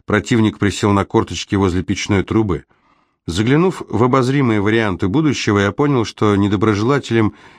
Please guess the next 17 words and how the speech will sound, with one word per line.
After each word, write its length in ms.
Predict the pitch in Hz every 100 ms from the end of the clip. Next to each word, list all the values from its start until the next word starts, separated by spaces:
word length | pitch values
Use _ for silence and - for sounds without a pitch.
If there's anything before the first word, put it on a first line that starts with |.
| _
является 520 | 107 113 117 113 -
тощий 540 | 107 - 139 113 - 107
и 20 |
вертлявый 520 | 110 107 117 120 107
человечек 640 | - 113 120 143 - 95
в 60 | 92
неприметной 640 | 107 101 107 113 - 104 104
одежде 360 | 101 110 92
и 180 | 95 104
маске, 380 | 101 131 - -
скрывающей 680 | - 117 113 113 107 - 117
лицо. 480 | 127 - - 73 - _ _ _ _ _ _ _ _ _ _
Он 280 | - 175 - -
всматривался 920 | - 139 131 104 110 107 101 - 104
в 60 | 90
мою 220 | 98 90
сторону, 600 | - 104 101 101 131